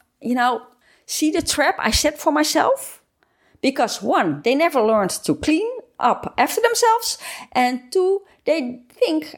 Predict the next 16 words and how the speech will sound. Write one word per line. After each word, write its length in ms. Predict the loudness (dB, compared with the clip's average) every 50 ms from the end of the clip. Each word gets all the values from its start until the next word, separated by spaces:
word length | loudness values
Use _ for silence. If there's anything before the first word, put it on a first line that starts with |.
| -4
I 160 | 0 2 2 4
won't 240 | 4 2 2 2
be 60 | 2 0
satisfied, 640 | 2 2 0 0 0 -4 -2 0 2 2 2 2 -2 -6 -12 -18 _ _ -20 -16 -10
satisfied 760 | -4 -2 0 0 0 0 -2 -2 0 2 2 2 2 0 -4 -12 _ _
anyway 560 | 0 2 2 2 2 2 2 0 -2 -8 -10 -14 _ _ _ _ _ _ _ _ _ _ _ _ _ _
with 180 | -2 0 0 2
the 80 | 2
way 320 | 0 2 2 2 2 0 2
they 200 | 0 0 2 2
do 180 | 2 2 2
it. 160 | 2 0 0 -2
So 260 | -2 0 0 2 2
why 580 | 0 0 -2 0 0 2 4 4 4 4 2
even 520 | 0 0 0 0 0 0 0 -2 -4 -2 0
bother? 520 | 0 2 2 2 2 0 0 0 -4 -8